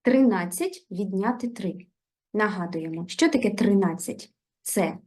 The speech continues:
десять і три. Да? Ось у нас, якщо ми розкладемо з вами, е, число тринадцять, воно розкладається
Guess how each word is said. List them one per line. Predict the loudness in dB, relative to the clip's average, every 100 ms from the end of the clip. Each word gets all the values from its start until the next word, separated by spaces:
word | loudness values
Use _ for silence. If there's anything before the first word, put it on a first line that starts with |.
| _
десять | -10 -2 0 0 0 0 0 -2 -14 _ _ 0
і | 0
три. | 0 -2 -2 -4 -16 _
Да? | 0 0 -2 _ _ _
Ось | 2 2
у | 0
нас, | -4 -4
якщо | -4 0 0
ми | 2 4
розкладемо | 2 2 4 6 8 6 6 0
з | -6
вами, | -2 2 4 4 2 -2 -10 _ _ _ _ _ -8
е, | -4 -4
число | -2 -4 -2 -2 -2
тринадцять, | 2 4 4 2 -4 -12 -16 _
воно | -2 0
розкладається | 0 -2 -2 -2 -2 -6 -8 -10 -12 -12